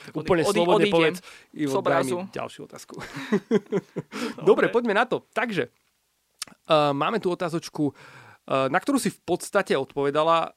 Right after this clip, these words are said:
Speaker 2: Ako reagovali, lomeno reagujú tvoje spolusestry na tvoje aktivity na internete? Boli aj nesúhlasy?
Speaker 1: Neviem, nepovedal mi to nikto. Sestry, povedzte.
Speaker 2: <laughs> Napíšte
Speaker 1: Ak-,
Speaker 2: do komentára pod
Speaker 1: napíšte,
Speaker 2: toto videjko.
Speaker 1: napíšte mi správu, že,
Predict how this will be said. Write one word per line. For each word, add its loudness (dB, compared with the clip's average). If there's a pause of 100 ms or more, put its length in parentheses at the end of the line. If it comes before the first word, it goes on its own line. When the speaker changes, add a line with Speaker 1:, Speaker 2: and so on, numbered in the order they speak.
(120)
Speaker 2:
Ako -2
reagovali, 2
lomeno -2
reagujú 0
tvoje -4
spolusestry -8
na -8
tvoje -4
aktivity -12
na -6
internete? -10
Boli -4
aj -4
nesúhlasy? -8 (1160)
Speaker 1:
Neviem, -4
nepovedal -6
mi -10
to -8
nikto. -10
Sestry, -12
povedzte. -8 (340)
Speaker 2:
<laughs> -2
Napíšte 0
Speaker 1:
Ak-, -
Speaker 2:
do 6
komentára 8
pod 6
Speaker 1:
napíšte, -2
Speaker 2:
toto 6
videjko. 4
Speaker 1:
napíšte 4
mi 4
správu, 2
že, 0